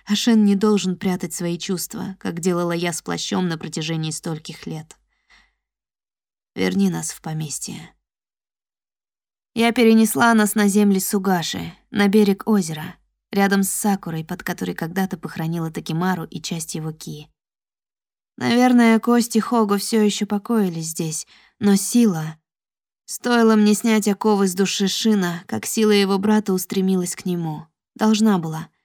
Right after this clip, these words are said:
как случается всякий раз с родом Хого. Сакура, поместье.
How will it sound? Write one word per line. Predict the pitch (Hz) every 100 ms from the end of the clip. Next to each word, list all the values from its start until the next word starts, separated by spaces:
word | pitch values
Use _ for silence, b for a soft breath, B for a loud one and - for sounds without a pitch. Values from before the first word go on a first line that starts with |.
| _ _
как | 180 -
случается | 185 185 208 202 185 175
всякий | - 185 180 170
раз | 185 185
с | -
родом | 165 160 165
Хого. | 160 - 143 - 180 _ _ _ _ _ _ _ _ _ _ _ -
Сакура, | - 180 185 165 165 165 - _ _ _ -
поместье. | 170 170 185 - - -